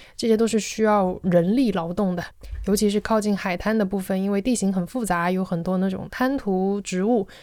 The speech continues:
基本上都需要靠人工清理。大部分参与清理的工人健康都受到了非常大的损害。很多工人之前是海湾地区的渔民，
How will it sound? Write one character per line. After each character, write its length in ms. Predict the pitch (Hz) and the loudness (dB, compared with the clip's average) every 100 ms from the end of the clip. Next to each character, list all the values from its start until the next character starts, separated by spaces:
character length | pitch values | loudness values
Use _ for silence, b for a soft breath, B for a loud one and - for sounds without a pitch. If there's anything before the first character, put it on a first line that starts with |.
| B | B
基 100 | - | -6
本 80 | 277 | -2
上 140 | 226 220 | 0 2
都 100 | 208 | 0
需 100 | 208 | 2
要 200 | 202 190 | 2 0
靠 340 | - 208 185 | 0 0 2
人 160 | 175 185 | 0 0
工 220 | 202 208 | 0 0
清 240 | - 220 | 0 -2
理。 120 | 196 - b b b b | -2 -8 b b b b
大 180 | 294 240 | 4 4
部 180 | 240 | 2
分 320 | 214 226 185 180 | 0 2 2 0
参 320 | - 247 247 | -2 0 0
与 120 | 185 | -2
清 260 | - 226 208 | -4 -2 -2
理 100 | 175 | -2
的 120 | - | -4
工 240 | 196 208 | -2 0
人 180 | 185 170 | 0 -4
健 220 | 208 196 | -4 -4
康 260 | 185 185 180 | -4 -6 -4
都 180 | 185 190 | -4 -6
受 280 | - 190 | -6 -4
到 160 | 180 - | -4 -6
了 100 | 190 | -6
非 180 | - 196 | -2 -2
常 160 | 185 | -2
大 160 | 180 185 | -4 -6
的 80 | 180 | -6
损 160 | - 180 | -8 -10
害。 220 | - 180 _ _ _ b b b b b _ | -12 -14 _ _ _ b b b b b _
很 160 | - 214 | 0 2
多 100 | 359 | 4
工 200 | 392 381 | 6 6
人 260 | 220 226 | 6 4
之 140 | 226 320 | 0 -2
前 280 | 233 190 202 | 0 0 0
是 440 | - 247 208 185 | -2 0 0 -2
海 160 | - 196 | -2 0
湾 160 | 262 | 2
地 100 | 294 | 0
区 140 | 254 226 | 0 2
的 100 | 196 | 2
渔 180 | 170 | 2
民， 300 | 214 185 214 | 2 0 -4